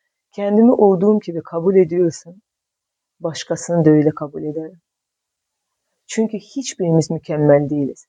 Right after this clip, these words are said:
Ve bunu hiçbir şekilde şunlarla toksik ilişkilerle karıştırmayalım.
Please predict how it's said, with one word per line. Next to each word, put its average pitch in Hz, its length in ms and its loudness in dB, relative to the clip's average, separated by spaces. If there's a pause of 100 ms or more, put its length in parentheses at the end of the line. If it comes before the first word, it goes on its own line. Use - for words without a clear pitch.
(300)
Ve 190 140 -8
bunu 226 160 0
hiçbir 233 360 -8
şekilde 180 380 -8
şunlarla 165 560 2
toksik - 360 -14
ilişkilerle 156 580 -2
karıştırmayalım. 156 840 -2